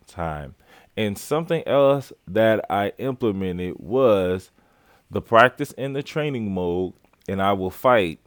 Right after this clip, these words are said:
three level nine enemies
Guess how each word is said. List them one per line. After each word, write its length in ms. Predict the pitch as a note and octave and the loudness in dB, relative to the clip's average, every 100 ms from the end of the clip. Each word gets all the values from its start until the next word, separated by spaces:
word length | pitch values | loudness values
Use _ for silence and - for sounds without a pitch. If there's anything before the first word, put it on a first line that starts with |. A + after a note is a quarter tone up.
| _ _ | _ _
three 640 | - G2 A2 C#3 E3 E3+ E3 | -10 -4 0 0 2 -2 -2
level 440 | F#2+ A#2+ D3 C#3 D3+ | 2 6 6 2 -4
nine 440 | C#3+ C#3 C#3 C#3 | 0 2 0 -2
enemies 800 | - C3+ A#2 E2+ A#1+ - - | -4 -4 -4 -6 -10 -16 -20